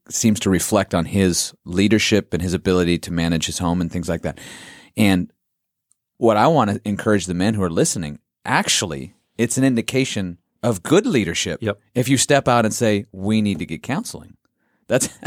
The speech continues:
Speaker 1: <laughs> so it's just the opposite. And I think Satan would love for men to think that, "Oh, by, by doing this, it's actually an indication that I'm, that I'm not leading well." Actually, leading well would lead you to get counseling if you're seeing some problems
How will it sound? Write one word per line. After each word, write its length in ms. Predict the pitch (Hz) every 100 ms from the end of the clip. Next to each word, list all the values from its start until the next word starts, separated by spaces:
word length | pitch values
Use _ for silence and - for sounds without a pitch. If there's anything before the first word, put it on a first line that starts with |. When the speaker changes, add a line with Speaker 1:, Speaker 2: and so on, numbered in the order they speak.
| -
Speaker 1:
<laughs> 220 | - -
so 240 | - 151
it's 200 | 139 120
just 200 | - 170 135
the 120 | 123
opposite. 480 | 113 139 - - - _ _ _ _
And 120 | 101 107
I 60 |
think 220 | 110 110 -
Satan 240 | 120 107
would 80 | 98
love 220 | 104 127
for 120 | -
men 260 | 101 107 113
to 60 | 98
think 260 | 110 101
that, 160 | 95 80 - - -
"Oh, 260 | 101 107 _ _ _ _
by, 280 | 113 113 107 -
by 140 | 104 101
doing 320 | 123 135 120
this, 260 | 98 - -
it's 160 | 98
actually 480 | 98 107 - 101 90 _ _ -
an 80 | 104
indication 600 | 113 107 107 - 95 85
that 100 | 87
I'm, 240 | 92 90 - _ -
that 160 | 76 92
I'm 80 | 95
not 200 | 101 _ _ -
leading 520 | 87 104 98 92 87
well." 320 | 87 107 90 -
Actually, 460 | 113 139 117 98 -
leading 460 | 95 120 127 95 90
well 280 | 120 92 87
would 120 | 92
lead 240 | 98 104
you 100 | 98
to 80 | 87
get 140 | 92 -
counseling 440 | 123 156 95 90
if 100 | 85
you're 80 | 95
seeing 240 | - 98
some 140 | - 90
problems 420 | 104 131 95